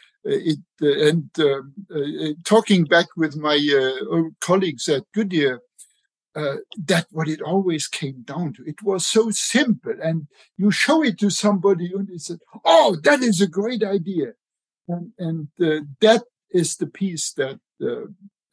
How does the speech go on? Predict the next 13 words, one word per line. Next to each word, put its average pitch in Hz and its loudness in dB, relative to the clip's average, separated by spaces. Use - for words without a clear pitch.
that 147 -2
was 156 2
brought 151 4
along 139 2
with 107 -10
all 139 0
these 135 -2
entrepreneurs, 143 -2
uh, 101 -2
these 123 -2
lean 156 0
startup, 143 2
uh, 131 -2